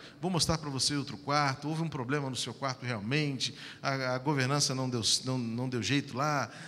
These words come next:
e a pessoa nos mostrou dois quartos, mas nós não tínhamos mais condições de ficar ali. O trauma foi grande. E nós então fechamos, refizemos as nossas malas, botamos no carro e fui procurar um outro hotel na cidade.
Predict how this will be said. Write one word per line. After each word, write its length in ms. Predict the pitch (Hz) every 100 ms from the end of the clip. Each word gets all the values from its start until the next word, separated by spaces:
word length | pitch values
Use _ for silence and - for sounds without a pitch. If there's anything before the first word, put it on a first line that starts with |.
| -
e 380 | - 147 147 147 147 - -
a 100 | 131
pessoa 360 | 135 151 - 175
nos 140 | 151
mostrou 360 | 135 131 - 151
dois 300 | 135 170 -
quartos, 360 | 147 143 143
mas 260 | 143 143 135
nós 180 | 143 143
não 160 | 151
tínhamos 420 | 143 - 185 160 123
mais 280 | 147 147
condições 480 | - 143 123 135 131
de 40 | 110
ficar 280 | 117 127 127
ali. 240 | 107 90 - - - -
O 80 | 120
trauma 320 | - 135 147
foi 180 | 135 160
grande. 720 | 147 113 120 113 95 - - - - - - -
E 60 | -
nós 220 | 117 127
então 440 | 120 135 131 120 104 -
fechamos, 880 | - 131 - 147 123 - - - - - -
refizemos 520 | 147 151 120 151 139
as 120 | 120
nossas 360 | 117 127 - 104
malas, 480 | 107 131 143 135 117
botamos 540 | 107 107 - 135 123
no 100 | 107
carro 440 | - 127 127 120 120
e 40 |
fui 200 | - 131
procurar 400 | 120 120 123 117
um 100 | 113
outro 220 | 120 117
hotel 200 | 107 110
na 120 | 107
cidade. 600 | 101 - 90 80 - -